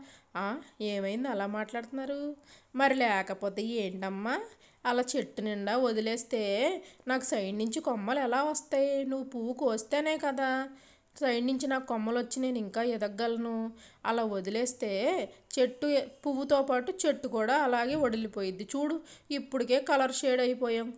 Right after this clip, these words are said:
తాజాగా ఉన్నప్పుడే కదా దేవుడికి పెడతారు. అలా వడిలిపోతే మమ్మల్ని ఎవరు పట్టించుకుంటారు? మీరు కూడా రంగుతో అందంగా ఉన్నప్పుడే కదా మమ్మల్ని పట్టించుకుంటారు. కలర్ మొత్తం పోయాక, "అబ్బా, పువ్వులు పాడైపోయినాయి" అని పక్కన పడేస్తారు.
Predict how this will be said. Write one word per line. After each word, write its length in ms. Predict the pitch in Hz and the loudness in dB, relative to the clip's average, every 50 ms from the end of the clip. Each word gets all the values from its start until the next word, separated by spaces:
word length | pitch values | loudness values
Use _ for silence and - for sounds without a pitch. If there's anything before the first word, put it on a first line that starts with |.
| - - | -12 -8
తాజాగా 520 | 226 196 185 185 180 202 220 226 247 254 | -2 0 0 0 2 0 0 2 2 0
ఉన్నప్పుడే 480 | 262 262 262 269 262 262 - 269 269 269 | 0 2 0 0 -2 -2 -2 -2 0 0
కదా 240 | 269 262 269 277 277 | 0 0 0 0 0
దేవుడికి 440 | 233 233 214 208 208 202 220 220 | 0 -2 -2 -2 -2 -4 -6 -6
పెడతారు. 640 | 220 254 240 247 247 - 240 240 233 233 233 233 240 233 - - - - - _ | -2 -4 -4 -4 -2 -4 -4 -2 -2 -2 -4 -4 -6 -10 -16 -20 -20 -20 -10 _
అలా 180 | - 233 247 247 | 2 4 4 4
వడిలిపోతే 580 | 226 214 196 196 208 208 202 254 247 247 285 277 | 2 2 0 -2 -4 -2 0 -2 0 0 0 0
మమ్మల్ని 380 | 302 294 277 269 269 269 240 | 0 0 0 0 0 0 0
ఎవరు 180 | 208 196 196 214 | 2 2 0 0
పట్టించుకుంటారు? 1040 | 208 262 254 254 - 254 - - - 277 262 240 269 254 254 247 247 254 254 254 262 262 - - - - _ - | 0 -4 -4 -4 -6 -8 -8 -8 -6 -4 -4 -4 -2 -2 -2 -2 -2 -2 -2 -4 -6 -8 -16 -20 -20 -20 _ -2
మీరు 240 | 233 247 247 247 240 | 0 2 2 2 2
కూడా 240 | 233 233 233 240 247 | 2 2 4 4 4
రంగుతో 460 | 247 269 262 247 208 220 220 - 254 | 4 4 2 2 0 -2 0 2 0
అందంగా 500 | 247 240 220 214 214 214 220 233 254 262 | 2 2 0 -2 -2 -2 -2 0 0 0
ఉన్నప్పుడే 480 | 247 233 226 233 233 233 262 247 247 247 | 0 0 0 -2 -2 -2 0 0 0 0
కదా 300 | 254 240 220 226 240 262 | 0 -2 -2 0 -2 -2
మమ్మల్ని 360 | 277 277 262 240 240 233 220 | -2 0 0 0 0 -2 -2
పట్టించుకుంటారు. 1000 | 226 226 214 - 247 240 - - 277 254 240 247 240 220 214 208 233 262 262 226 | -4 -6 -6 -6 -8 -8 -6 -4 -4 -4 -2 0 -2 -2 0 0 -2 0 -2 -2
కలర్ 300 | - - 220 214 214 202 | -2 -2 -2 -2 -2 -2
మొత్తం 360 | 214 214 208 202 - 254 262 | -2 -6 -6 -6 -4 -4 -2
పోయాక, 460 | 254 277 254 226 220 214 220 214 220 247 | 0 0 0 2 2 2 2 0 0 -4
"అబ్బా, 220 | 226 185 185 202 | -4 -2 -2 -4
పువ్వులు 360 | 202 202 247 233 220 208 214 | -2 -2 -4 -4 -2 -2 -4
పాడైపోయినాయి" 600 | 208 - 226 214 208 208 208 208 202 220 220 208 233 | -4 -2 -2 0 0 0 -2 -2 -2 -4 -2 -2 -4
అని 120 | 254 262 | -4 -4
పక్కన 340 | 285 349 320 - 294 285 269 | -4 -6 -4 -4 -4 -4 -2
పడేస్తారు. 1000 | 269 254 240 233 233 233 - - 226 208 196 196 185 180 190 - - - - | -2 0 0 0 -2 -4 -4 -4 -2 -2 -2 -2 -4 -6 -8 -10 -16 -20 -20